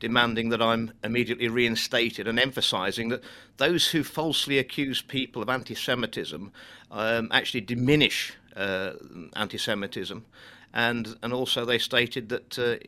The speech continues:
in, in terms that, you know, the removal of free speech is the first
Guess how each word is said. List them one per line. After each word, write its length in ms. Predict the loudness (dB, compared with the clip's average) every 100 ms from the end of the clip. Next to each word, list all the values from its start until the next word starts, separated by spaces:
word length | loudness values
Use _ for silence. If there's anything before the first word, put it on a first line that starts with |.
| -8
in, 240 | -6 -4
in 180 | -4 -6
terms 420 | 0 4 4 2 -2
that, 200 | -4 -6 -20 -20 -20 _ -14
you 120 | -8
know, 80 | -8 -10 -20 -18 -16 -16 -18 -20 _ _ _ -20 _ _ _
the 80 | 0
removal 380 | 4 4 4 2
of 100 | -2
free 280 | -2 0 2
speech 500 | 2 2 2 2 -4
is 160 | -8 -10
the 80 |
first 640 | -4 2 2 2 -2 -8